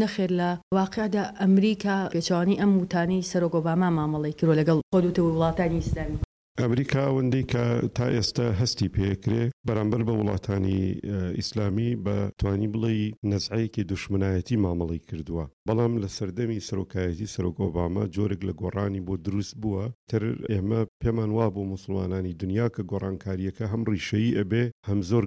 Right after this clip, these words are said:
Speaker 2: گشتگیر ئەبێ. بەس وا پێ دەچێ ئەگەر لەم وتارەیەوە سیر بکەین، زۆر ئیشی لەبەر ناڕوا بەو ئەندازەیە کە خۆی ئەیەوێ یاخود بیری لێ کاتەوە. وەک بڵێ لەبەر ئەوەی کە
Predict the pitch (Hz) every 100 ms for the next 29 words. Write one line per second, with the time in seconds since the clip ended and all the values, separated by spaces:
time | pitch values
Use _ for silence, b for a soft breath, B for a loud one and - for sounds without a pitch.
0 | 87 - - 92 92 92 98 113 - 127
1 | 113 139 151 - 104 95 - 104 107 117
2 | 107 90 104 104 135 131 120 107 107 107
3 | 104 135 113 92 - 95 82 - 120 120
4 | 110 98 120 117 127 110 113 101 98 123
5 | 110 98 92 87 92 98 87 120 110 104
6 | 98 98 87 98 101 110 101 101 107 -
7 | 113 113 - 110 101 95 107 113 117 98
8 | - 95 87 107 90 90 87 - 92 -
9 | 90 78 123 131 147 131 127 131 131 127
10 | 127 -